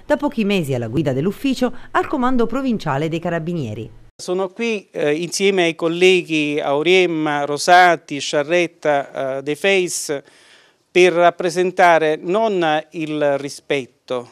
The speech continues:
Speaker 2: non la stima, ma molto di più, eh, l'affetto che l'intera Procura della Repubblica di Teramo ha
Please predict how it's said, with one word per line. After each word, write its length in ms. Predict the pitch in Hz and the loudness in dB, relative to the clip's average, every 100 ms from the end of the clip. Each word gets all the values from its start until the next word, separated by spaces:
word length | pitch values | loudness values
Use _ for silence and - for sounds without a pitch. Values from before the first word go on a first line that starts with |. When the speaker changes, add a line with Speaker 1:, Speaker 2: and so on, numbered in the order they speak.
| - | -10
Speaker 2:
non 440 | 156 202 202 151 | -4 -2 -2 -4
la 140 | 135 139 | -4 -4
stima, 540 | - - 123 123 117 | -6 -10 -14 -14 -16
ma 180 | 104 143 | -14 -2
molto 360 | 165 202 196 139 | 2 2 0 -10
di 100 | 127 | -12
più, 280 | - 117 - _ _ _ _ _ _ - - | -18 -20 -20 _ _ _ _ _ _ -20 -10
eh, 240 | 135 127 123 - - | -8 -8 -12 -20 -16
l'affetto 680 | 131 151 - 214 170 - 127 | -8 -8 -2 -2 -2 -8 -12
che 320 | 143 139 135 139 | -8 -8 -8 -14
l'intera 540 | 139 147 185 180 160 | -14 -6 0 2 2
Procura 420 | 151 143 151 165 | -2 -8 -4 -4
della 260 | 143 139 135 | -2 -2 -4
Repubblica 800 | 135 139 160 147 139 139 135 139 - - - | -6 -10 -14 -12 -10 -6 -6 -8 -18 -20 -16
di 140 | 143 143 | -12 0
Teramo 580 | 165 170 156 143 139 - | 4 4 2 0 -4 -4
ha 240 | 185 175 | -2 -2